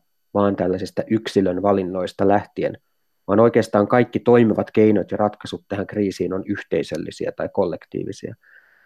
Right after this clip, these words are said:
Ja kun yksilö arvioi näitä omia valintojaan, niin on otettava huomioon sellainen epäsymmetrisyys, joka vallitsee näiden tekojen ja seurausten välillä.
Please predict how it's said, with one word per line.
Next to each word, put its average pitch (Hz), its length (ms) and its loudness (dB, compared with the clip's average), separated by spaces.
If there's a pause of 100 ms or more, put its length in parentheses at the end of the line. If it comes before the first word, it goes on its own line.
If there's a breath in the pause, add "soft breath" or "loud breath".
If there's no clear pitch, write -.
(320 soft breath)
Ja 101 300 4 (120)
kun 113 180 6
yksilö 110 440 6
arvioi 120 480 6
näitä 98 240 2
omia 104 280 2
valintojaan, 95 720 0
niin 92 180 -10 (420)
on 101 120 0
otettava 107 440 2 (340)
huomioon 101 480 6
sellainen 107 320 2
epäsymmetrisyys, 98 1200 0 (160)
joka 95 440 -2
vallitsee 95 500 2
näiden 92 380 -4
tekojen 90 400 2
ja 90 60 -2
seurausten 98 560 0
välillä. 120 380 2